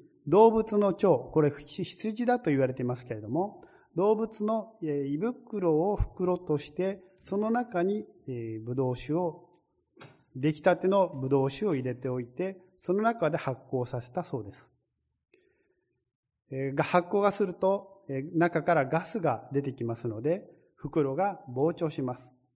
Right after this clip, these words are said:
その時、古い皮袋に入れていると、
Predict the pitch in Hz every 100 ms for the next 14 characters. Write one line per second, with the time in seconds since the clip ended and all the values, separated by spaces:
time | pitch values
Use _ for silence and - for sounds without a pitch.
0 | _ _ _ _ - 208 226 226 151 135
1 | 147 - - 180 233 247 175 175 175 170
2 | 170 156 156 185 190 - 143 143 143 139
3 | 135 139 - 196 208